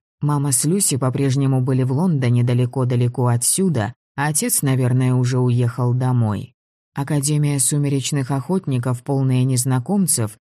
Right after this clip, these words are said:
стала для него настоящей западнёй. Он даже не знал, где сегодня будет спать.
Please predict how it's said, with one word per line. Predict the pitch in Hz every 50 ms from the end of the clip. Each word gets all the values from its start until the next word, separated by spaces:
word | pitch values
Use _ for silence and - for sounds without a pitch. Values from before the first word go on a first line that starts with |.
| _ -
стала | - - - - 139 143 143 139
для | 143 143 143
него | 143 143 139 147 139
настоящей | 139 139 131 - - 139 139 156 196 202 - - - 135 120
западнёй. | 117 127 120 120 131 117 117 120 117 113 110 104 101 104 120 _ _ _ _ -
Он | 139 147 160 156
даже | 170 165 156 170
не | 170 170 160
знал, | 165 180 214 226 202
где | 151 127 127 123
сегодня | - - 139 123 127 127 123 127 127 120
будет | 117 123 120 131 127 120
спать. | - - - - 113 101 98 - - - - -